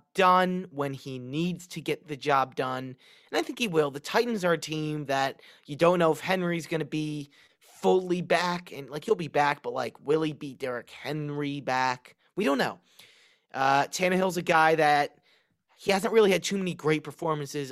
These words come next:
under pressure. They do have the home field advantage, which is nice. But at the end of the day, I think the Bengals are just a better team. Bengals also have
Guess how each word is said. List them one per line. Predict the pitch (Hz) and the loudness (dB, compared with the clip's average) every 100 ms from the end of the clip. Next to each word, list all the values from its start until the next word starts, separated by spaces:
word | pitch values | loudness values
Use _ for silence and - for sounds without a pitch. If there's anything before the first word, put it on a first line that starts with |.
| - | -10
under | 135 135 110 | -10 -10 -12
pressure. | - - 185 185 196 190 180 _ _ _ | -6 0 0 0 -4 -6 -10 _ _ _
They | 160 | -4
do | 151 208 | 2 6
have | 240 | 4
the | 233 | 4
home | 170 175 180 | -2 -2 -2
field | 180 180 160 | -4 -4 -4
advantage, | 135 131 139 180 196 - | -6 -6 -6 -8 -10 -10
which | 135 - - | -10 -10 -12
is | 143 123 120 | -10 -10 -12
nice. | 127 147 180 208 - - _ _ _ _ _ _ _ - | -8 -4 -4 -6 -12 -14 _ _ _ _ _ _ _ -2
But | 139 139 135 - - - - | 2 2 0 -4 -18 -16 -8
at | 156 | -2
the | 175 | 2
end | 175 | 2
of | 156 | 0
the | 156 | 0
day, | 156 | 2
I | 170 | 0
think | 208 | -4
the | 170 | -6
Bengals | 139 135 131 127 | -6 -6 -8 -10
are | |
just | - 135 | -12 -8
a | |
better | 143 135 | -6 -4
team. | 131 147 | -6 -6
Bengals | 143 220 139 214 | -6 -6 -2 0
also | 208 180 | 0 -2
have | 160 156 | -4 -4